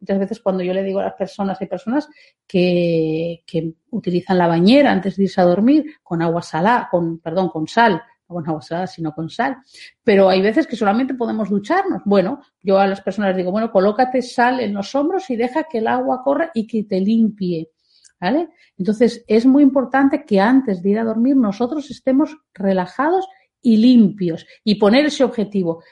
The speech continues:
Y si tenemos que meditar, tenemos que conectar, vosotros sabéis a veces maneras de meditar, la que nosotros os, os compartimos desde la bioingeniería cuántica es conectar con vuestro corazón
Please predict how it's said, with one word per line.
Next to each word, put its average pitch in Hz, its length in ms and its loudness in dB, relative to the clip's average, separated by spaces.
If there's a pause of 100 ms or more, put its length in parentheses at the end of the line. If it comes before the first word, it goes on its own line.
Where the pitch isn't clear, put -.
(100)
Y 196 80 -8
si 185 140 -6
tenemos 185 320 -4
que 285 120 2
meditar, 262 760 2 (200)
tenemos 190 300 -6
que 262 140 -4
conectar, 247 640 0 (380)
vosotros 196 360 -8
sabéis 190 300 -4
a 185 60 0
veces 180 220 -4 (120)
maneras 180 400 -2
de 208 100 -2
meditar, 196 600 -2 (340)
la 180 160 0
que 190 100 -2
nosotros 180 360 -2
os, 220 320 -4
os 190 280 -6
compartimos 185 720 -2
desde 190 220 -4
la 175 60 2
bioingeniería 180 560 -2
cuántica 240 320 -4
es 330 100 -8
conectar 170 480 -4
con 180 140 -6
vuestro 170 260 -10
corazón 240 460 -2